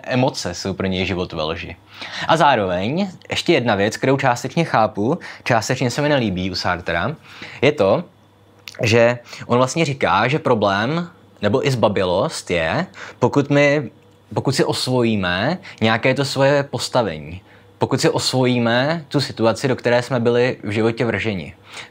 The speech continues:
To znamená, pokud si osvojíme svůj gender, svoji sociální třídu, eh, sexuální orientaci,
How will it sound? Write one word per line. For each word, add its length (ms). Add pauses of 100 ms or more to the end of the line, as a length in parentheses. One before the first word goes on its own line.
To 120
znamená, 300
pokud 240
si 80
osvojíme 600
svůj 480 (180)
gender, 640
svoji 340
sociální 800
třídu, 600
eh, 640
sexuální 500
orientaci, 680